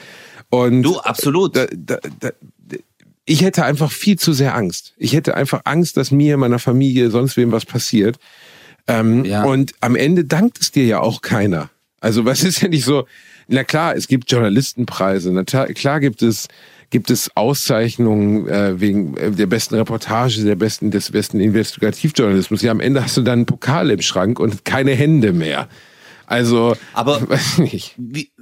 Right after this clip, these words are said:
Speaker 2: wiederum müssen wir doch diesen, äh, Menschen, so gesehen, die Hände küssen, aus Respekt, was für, ja, wie viel Mut die aufbringen und wie viel, äh, ja, wie sagt man da, S-, Selbstlosigkeit?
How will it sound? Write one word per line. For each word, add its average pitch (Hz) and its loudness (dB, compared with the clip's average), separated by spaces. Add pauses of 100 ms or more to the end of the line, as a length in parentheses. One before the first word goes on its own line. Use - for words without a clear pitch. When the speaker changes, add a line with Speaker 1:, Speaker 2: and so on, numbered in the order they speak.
(120)
Speaker 2:
wiederum 185 0
müssen 170 -2
wir 165 -4
doch 156 -4
diesen, 151 -4
äh, 113 2
Menschen, 131 0
so 107 -4
gesehen, 107 -2
die 92 -6
Hände 120 0
küssen, 110 -2 (800)
aus 196 -2
Respekt, - -4 (160)
was 110 -4
für, 107 0 (1400)
ja, 101 -6
wie 113 -2
viel 120 2
Mut 117 4
die 175 0
aufbringen 170 -2
und 113 -2
wie 120 0
viel, 127 0
äh, 104 0 (400)
ja, 143 -2
wie 117 0
sagt 127 -2
man 127 2
da, 107 2 (180)
S-, - -4 (120)
Selbstlosigkeit? 170 -4